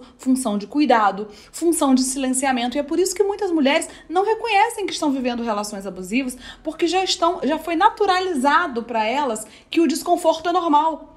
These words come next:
Que é isso, você tem que usar o sutiã apertado, o sapato apertado pra ficar bonita. Você tem que diz-, dizer sim, querendo dizer não, pra agradar. Você,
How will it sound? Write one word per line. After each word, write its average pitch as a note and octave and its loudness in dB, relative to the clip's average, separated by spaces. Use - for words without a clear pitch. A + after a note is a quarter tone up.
Que D4+ 6
é E4 6
isso, B3+ -2
você A#3 -2
tem D#4 -2
que F#4 0
usar A#3+ 4
o A#3+ -8
sutiã C4 -2
apertado, E4+ -2
o - -10
sapato C#4 -2
apertado B3+ -4
pra B3 -10
ficar - -6
bonita. A3 0
Você C#4 0
tem D4+ 2
que F4+ 2
diz-, B3+ -4
dizer B3 0
sim, C4 4
querendo B3+ 2
dizer G#3+ 0
não, B3 2
pra F3+ -2
agradar. G#3 2
Você, - 0